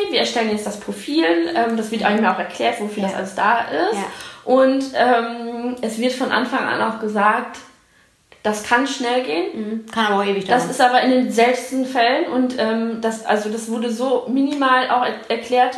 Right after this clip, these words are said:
Speaker 1: und es wurde auch immer eher gesagt, das kann auch Jahre dauern. Und wir haben uns auch damit abgefunden, das wird jetzt dauern.
Speaker 2: Mhm.
Speaker 1: Wenn wir Glück haben, wird das vielleicht so in
Speaker 2: Zwei.
Speaker 1: zwei Jahren
Speaker 2: Mhm.
Speaker 1: möglich sein,
Speaker 2: Mhm.
Speaker 1: aber das
Speaker 2: Das
Speaker 1: wird
Speaker 2: hätte ich
Speaker 1: jetzt
Speaker 2: jetzt auch
Speaker 1: dauern.
Speaker 2: nicht, ne?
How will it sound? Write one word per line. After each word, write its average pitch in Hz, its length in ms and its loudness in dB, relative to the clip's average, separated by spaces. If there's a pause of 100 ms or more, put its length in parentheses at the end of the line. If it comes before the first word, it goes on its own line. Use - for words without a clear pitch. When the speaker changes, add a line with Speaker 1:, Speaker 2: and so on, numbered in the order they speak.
Speaker 1:
und 233 160 -4
es 220 140 -8
wurde 233 180 0
auch - 180 -4
immer 302 240 2
eher 269 260 -2
gesagt, 233 440 0 (460)
das 226 180 -6
kann 233 260 2
auch 226 220 -2
Jahre 214 280 2
dauern. 147 420 -2 (600)
Und 220 220 2
wir 254 180 4
haben 269 140 2
uns 269 100 -2
auch 214 120 0
damit 214 260 0
abgefunden, 294 960 -2
das 220 280 0
wird 208 200 0
jetzt - 280 -10
dauern. 185 420 -6
Speaker 2:
Mhm. 202 120 -4
Speaker 1:
Wenn 208 180 4
wir 214 140 6
Glück 311 300 -2
haben, 262 600 2
wird 226 120 -8
das 226 240 -6
vielleicht 202 340 2
so 196 300 -6
in 185 420 -6
Speaker 2:
Zwei. 196 360 -4 (340)
Speaker 1:
zwei 247 220 4
Jahren 247 300 2 (280)
Speaker 2:
Mhm. 208 240 -6
Speaker 1:
möglich 302 340 -2
sein, 208 400 0
Speaker 2:
Mhm. 196 80 0
Speaker 1:
aber 226 160 4
das 208 140 0
Speaker 2:
Das - 80 -8
Speaker 1:
wird 220 100 -2
Speaker 2:
hätte - 100 -4
ich - 60 -8
Speaker 1:
jetzt 202 100 -6
Speaker 2:
jetzt 175 100 6
auch 180 80 8
Speaker 1:
dauern. 175 180 4
Speaker 2:
nicht, 185 100 -6
ne? 196 60 -6